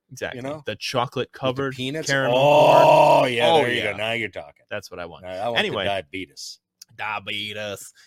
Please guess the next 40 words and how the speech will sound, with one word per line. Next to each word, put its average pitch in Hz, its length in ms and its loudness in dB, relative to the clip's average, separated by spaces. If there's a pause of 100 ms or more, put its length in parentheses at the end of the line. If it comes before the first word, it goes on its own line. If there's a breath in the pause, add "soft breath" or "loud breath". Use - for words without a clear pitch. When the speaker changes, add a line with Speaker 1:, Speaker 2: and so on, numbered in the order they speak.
(160 soft breath)
Speaker 1:
Anyway, 131 480 -4
uh, 113 180 -4
Jonathan 143 500 -8
was, 123 340 -12
uh, 117 120 -4
going 135 400 -10
out 127 240 -6
as 110 220 -10
well 110 140 -4
as 113 100 -12
selling 113 340 -10
chocolate-covered 117 600 -16
pretzels, - 460 -14 (120)
also 113 300 -10
Speaker 2:
Mm. 95 40 -18
Speaker 1:
very 107 140 -12
nice, 123 200 -18 (360 soft breath)
uh, 117 200 -2
inside 139 440 -4
of 123 100 -6
store 139 360 -6
entr-, 127 220 -12 (100)
entrances, 123 680 -14
uh, 101 260 -4
telling 123 380 -12
pers-, - 320 -18 (120)
uh, 92 240 -10 (160)
prospective - 460 -18 (280)
customers, 123 500 -10
"Hello, 175 380 -2
my 95 160 -6
name 110 160 -12
is 117 80 -16
Jonathan, 110 420 -12
and 117 120 -16
I'm 123 200 -14
a 131 160 -12
Star 175 800 -10
Scout - 580 -14 (160)
in 139 280 -14